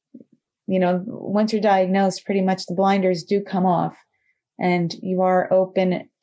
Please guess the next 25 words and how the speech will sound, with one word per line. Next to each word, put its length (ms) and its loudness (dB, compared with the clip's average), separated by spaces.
to 420 0
different 400 -4
things 400 0
and 120 -2
you 100 -2
do 160 -2
see 220 -4
more 200 -2
things 480 -6
and 120 -6
you're 200 -8
more 240 -2
in 120 -4
tune 500 -2
with, 220 -2
with 220 -2
life 400 0
and 380 -8
people 640 0
and, 580 -4
um, 280 -6
spirits 680 0
and 260 -8
spirituality. 880 0
And, 320 -6